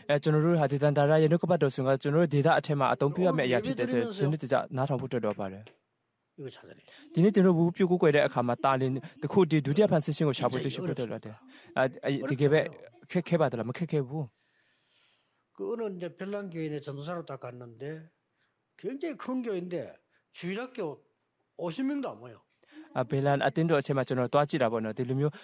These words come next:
Speaker 1: 아, 선데 스쿨, 제마, 순간에, 루아, 가, 가스라고, 또, 뭐, 떼부.
Speaker 2: 그래서 그, 뭐, 어려울 게 있겠습니까?
Speaker 1: 맞아, 얼른, 뮤, 캐, 캐, 해야 달래.
Speaker 2: 내가 그 교회를 처음 갔기 때문에 아이들 찾기 위해서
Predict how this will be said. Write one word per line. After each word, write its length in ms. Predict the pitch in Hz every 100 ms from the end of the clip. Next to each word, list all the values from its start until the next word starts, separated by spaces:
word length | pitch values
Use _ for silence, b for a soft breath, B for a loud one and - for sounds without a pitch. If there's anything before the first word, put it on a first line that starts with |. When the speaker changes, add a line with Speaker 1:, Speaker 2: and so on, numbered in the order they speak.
| B
Speaker 1:
아, 80 | 139
선데 220 | 180 175
스쿨, 240 | - 165
제마, 240 | 160 151 135
순간에, 320 | - 120 127
루아, 220 | 120 135
가, 220 | 131 139 165
가스라고, 400 | 147 175 143 139
또, 120 | 117
뭐, 120 | 110 110
떼부. 380 | 110 120 104 104 - _ _ _ _ _ _ _ _ _ _ -
Speaker 2:
그래서 200 | 247 220
그, 100 | 208
뭐, 440 | 170 - 208 262 269
어려울 260 | 277 254
게 100 | 180 123
있겠습니까? 840 | 143 131 131 131 - 78 113 - B B 339
Speaker 1:
맞아, 240 | - 170 226
얼른, 220 | 220 202
뮤, 160 | 160 151
캐, 160 | -
캐, 120 | 160
해야 100 | 165
달래. 220 | 143 107 110
Speaker 2:
내가 140 | 208
그 140 | -
교회를 160 | 240 196
처음 280 | - 247 262
갔기 260 | 226 180 160
때문에 340 | 147 139 110 85 _ _ _ _ -
아이들 480 | 196 214 226 175 151
찾기 440 | - 160 - 170
위해서 540 | 131 123 117 156 175